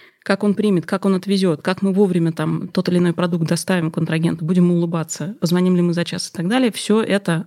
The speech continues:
основа того, что я делаю, да, и того, что делает компания, которую я представляю. Поэтому для меня это, да, непосредственное участие.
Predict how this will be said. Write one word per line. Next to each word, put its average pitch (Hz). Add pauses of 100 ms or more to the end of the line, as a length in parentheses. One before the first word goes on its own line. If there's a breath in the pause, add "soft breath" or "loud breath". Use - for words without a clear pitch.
основа 185 (160)
того, 180
что 185
я 175
делаю, 180 (140)
да, 202 (340)
и 165
того, 175
что -
делает 165
компания, 156
которую -
я 160
представляю. 160
Поэтому 185 (580 loud breath)
для 185
меня 202
это, 196
да, 175
непосредственное 165
участие. -